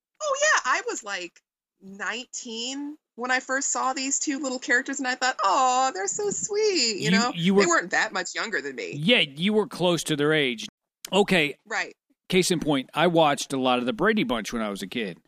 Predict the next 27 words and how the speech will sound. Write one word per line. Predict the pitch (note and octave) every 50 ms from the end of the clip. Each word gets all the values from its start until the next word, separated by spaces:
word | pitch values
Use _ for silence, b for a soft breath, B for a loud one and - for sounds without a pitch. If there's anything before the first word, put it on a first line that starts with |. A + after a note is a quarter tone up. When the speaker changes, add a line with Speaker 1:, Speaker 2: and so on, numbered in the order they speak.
| b b b b b b b b _ _ _ -
Speaker 2:
Uh, | C3+ C#3 C3+ C3+ C3
Speaker 1:
Yes. | - - - - - - _
Speaker 2:
I | - C#3 C#3+ C#3
had | C3+ D3 C#3
a | C3+
huge | A#2+ - C#3 C3 B2 A2+ - -
crush | - - C3 A#2 G#2 - -
on | B2 A#2+ A#2+
Marcia, | A#2+ C3 D#3+ F#3+ E3 - A#2+
especially | G2+ F#2 - - - C3+ B2+ - - C#3 B2+ B2+ B2 C3 -
the | - B2
most, | B2 C3 C3+ C#3 C3 - -
mo-, | C3+ C3+ C#3+ D3 D3+
mo-, | D#3 D3+ C#3+ D#3 D#3+ F3 G3+ G3+
more | F#3 E3 E3 E3 F#3+ A3+ A#3+ G3
so | - G3+ F3+
the | D3 D#3 C#3
last | A#2+ B2 C3 B2+ C3 B2+ -
season | - C#3 C3+ B2+ A#2+ B2 B2+ A#2+
where | A2+ A2
I | A2 A2+
guess | G#2 A2 G#2+
she | - - B2+
was, | A2+ G#2
like, | G#2+ G2+ F#2+ F2+
seventeen | - - A#2+ A2+ G#2 G#2+ G#2 - - A#2 G#2+ G#2 G#2+ G#2+ G#2 G#2 G#2 G2
or | G2 G2 G2 F#2+ F#2+